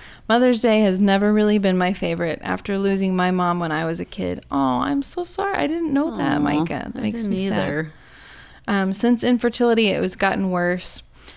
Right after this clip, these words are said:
Speaker 1: At church, there's always talks on mother-related things, which is hard to handle. Last year, I decided to skip out on church, and it was better. We're gonna do that again this year and head to the coast for the day with the pups.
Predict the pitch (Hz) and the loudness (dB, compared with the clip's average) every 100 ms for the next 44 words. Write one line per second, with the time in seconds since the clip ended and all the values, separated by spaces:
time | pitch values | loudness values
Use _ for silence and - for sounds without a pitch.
0 | - 185 185 - 214 208 - 185 - 196 | -6 -4 -2 0 0 0 -2 -4 0 2
1 | 202 208 208 202 - 175 180 180 - 185 | 4 4 2 0 -2 0 2 0 -2 -2
2 | 185 180 180 175 175 156 - - - 190 | 0 0 0 0 0 -4 -10 -18 -6 -4
3 | 180 180 180 180 165 185 185 - 254 226 | 0 0 0 -2 -2 -8 -12 -2 2 4
4 | 196 202 202 190 - 180 - 254 269 247 | 2 0 0 -4 -4 -8 -6 -2 0 0
5 | 254 302 220 - 180 - - - - 233 | 0 2 2 0 -6 -14 -20 -8 0 0
6 | 262 277 262 226 220 208 196 180 180 - | 0 0 2 2 2 2 2 0 -2 -2
7 | 202 190 180 175 165 185 170 - 170 - | 0 0 0 0 -2 -2 -2 -2 -6 -6
8 | 170 180 165 147 - 165 185 - - - | -8 -6 -4 -2 -4 -4 -6 -12 -20 -20
9 | - - - 185 185 190 190 180 180 233 | -20 -16 -6 -2 0 2 4 4 2 2
10 | 240 240 226 233 214 202 185 185 180 - | 4 2 0 0 0 2 0 -2 -2 -2
11 | 233 247 - 202 190 185 - - 190 185 | -4 -4 -2 0 0 0 -4 -4 -4 0
12 | 180 175 175 175 - 170 - - - - | 2 2 2 -2 -6 -12 -6 -8 -8 -10
13 | - - - - | -8 -6 -8 -10